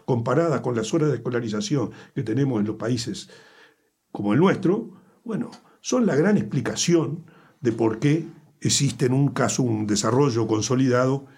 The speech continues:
y por qué nosotros estamos como estamos. Entonces, me parece que el tema de la, de la educación es una clave fundamental que va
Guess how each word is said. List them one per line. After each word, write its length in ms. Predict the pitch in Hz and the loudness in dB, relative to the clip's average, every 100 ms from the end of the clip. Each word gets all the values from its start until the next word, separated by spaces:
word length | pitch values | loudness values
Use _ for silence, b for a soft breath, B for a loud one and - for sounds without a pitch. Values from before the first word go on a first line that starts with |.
| B - | B -8
y 100 | 117 | -4
por 200 | 107 101 | -2 0
qué 80 | |
nosotros 320 | 110 113 107 95 | 0 0 -2 -2
estamos 280 | 104 92 - - | -2 -2 -6 -14
como 180 | 92 | -14
estamos. 380 | - - - - - _ b b b b b | -16 -20 -20 -20 -20 _ b b b b b
Entonces, 460 | - 107 104 - - B B B B - | -8 -8 -8 -14 -18 B B B B -10
me 100 | 92 | 0
parece 300 | 127 147 117 | 2 2 0
que 60 | |
el 100 | 101 | 0
tema 300 | 127 135 120 | 2 2 2
de 100 | 98 | 0
la, 260 | 92 82 85 | -2 -6 -10
de 120 | 87 | -10
la 100 | 85 | -8
educación 760 | 90 92 95 120 120 147 - B B B B B - | -6 -6 -4 0 2 2 -2 B B B B B 0
es 400 | 117 120 - - _ | 0 2 -2 -8 _
una 300 | 127 120 117 | 0 2 2
clave 380 | 127 135 139 143 | 4 4 4 2
fundamental 560 | 147 131 151 151 220 220 | 0 2 2 2 2 4
que 80 | |
va 200 | 196 240 | 4 2